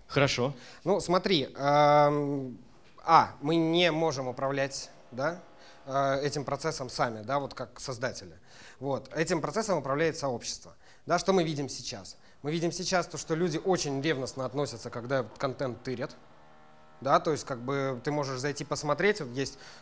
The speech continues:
Speaker 2: куча, э, постов, э, с флагами, по-, только потому что это как бы, ну, копипаста. Вот. А, на самом деле эт-, на этот вопрос должно ответить сообщество. Какой контент она хочет видеть? Хочет она видеть ворованный контент? Что она понимает под ворованным контентом?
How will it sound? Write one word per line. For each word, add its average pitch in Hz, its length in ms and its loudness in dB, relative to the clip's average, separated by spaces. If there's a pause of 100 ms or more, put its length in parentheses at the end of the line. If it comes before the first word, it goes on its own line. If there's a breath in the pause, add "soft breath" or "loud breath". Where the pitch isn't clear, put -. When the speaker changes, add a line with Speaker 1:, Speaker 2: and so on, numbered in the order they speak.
Speaker 2:
куча, 156 240 -4 (200)
э, 147 280 -2
постов, 175 640 2
э, 135 380 0
с - 180 -6
флагами, 156 960 4
по-, 147 60 -4
только 156 280 -6
потому 143 280 -4
что 139 160 -10
это 123 120 -10
как 117 180 -12
бы, 113 180 -8
ну, 120 240 -6 (380)
копипаста. 156 680 -6 (540 soft breath)
Вот. 151 480 2
А, 156 640 6 (240 loud breath)
на 156 80 0
самом 190 220 8
деле 226 300 8
эт-, 165 180 -2
на 165 80 8
этот 190 320 8
вопрос 233 340 4
должно 180 320 4
ответить 185 320 0
сообщество. 175 640 -2 (140)
Какой 262 420 6
контент 196 380 2
она 175 120 0
хочет 170 320 -4
видеть? 139 280 -6
Хочет 254 320 2
она 196 160 8
видеть 156 260 0
ворованный 143 400 2
контент? 135 380 -4
Что - 160 2
она 185 120 4
понимает 190 560 4
под 160 140 -2
ворованным 139 480 0
контентом? 104 540 -10